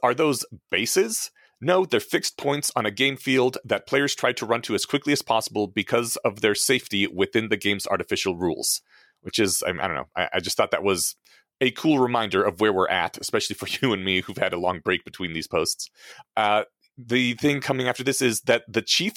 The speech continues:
obstacle to performing an original seeing is that your mind already has a nice, neat summary, a nice little easy-to-use concept handle, like the word baseball or bat or base. It takes an effort to stop your mind from sliding down the familiar path,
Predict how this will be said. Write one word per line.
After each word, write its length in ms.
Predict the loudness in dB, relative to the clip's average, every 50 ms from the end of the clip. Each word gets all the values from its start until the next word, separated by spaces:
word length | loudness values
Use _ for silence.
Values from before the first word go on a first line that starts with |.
| -2
obstacle 460 | 0 0 0 0 -4 -8 -2 -2 -2 -2
to 120 | -2 -2
performing 600 | -2 -2 -2 2 2 2 2 2 0 -2 -2 -2 -2
an 100 | 0 0
original 440 | 0 2 0 0 0 0 -2 -2 -2
seeing 460 | -2 -2 -2 0 0 0 0 -2 -4 -4
is 120 | -2 -2
that 140 | -2 -2 -2
your 100 | -4 -2
mind 340 | 0 0 0 0 0 -4 -2 0
already 340 | 0 0 0 0 -2 -4 -2
has 360 | 0 0 0 0 -2 -2 -4 -2
a 120 | -2 -2
nice, 360 | -2 -2 -4 -4 -4 -6 -6 -6
neat 160 | -6 -6 -4
summary, 500 | 0 0 0 0 0 -4 -4 -6 -6 -8 -12 -20 -20 -20 -20 _ _ _ -2
a 140 | 0 0
nice 340 | 0 0 -2 -2 -2 -2 0
little 260 | 2 2 4 2 0 0 _
easy-to-use 580 | -6 -2 -2 -2 -2 -2 -4 -2 -2 -2 -2 0
concept 400 | -2 -2 0 0 -2 -4 -2 -2
handle, 400 | -2 -2 -2 -4 -8 -10 -10 _ _ _ -20 -20 -20 -20 _ _
like 200 | _ -2 -2 0
the 80 | -2 0
word 240 | 2 2 2 2 0
baseball 500 | -2 -2 -2 0 0 2 2 2 0 0
or 120 | 0 0 2
bat 360 | 2 2 2 2 0 -2 -6 0
or 120 | 0 0 0
base. 500 | 2 -2 -4 -2 -2 -6 -8 -8 -8 -12 _ _ _ _ _ _ _
It 120 | -8 -4
takes 220 | 0 -2 -2 -2 -4
an 120 | -6 -2 -2
effort 280 | -2 0 0 -4 -4
to 80 | -4 -8
stop 260 | 0 0 0 0 0
your 60 | -2 -2
mind 240 | -2 -2 -2 -2
from 140 | -6 -10 -8
sliding 400 | -8 -2 2 2 2 2 0 0
down 200 | 0 0 0 0
the 60 | -2
familiar 340 | -8 -6 -2 0 0 0 0
path, 460 | 0 0 0 2 2 0 -2 -10 -20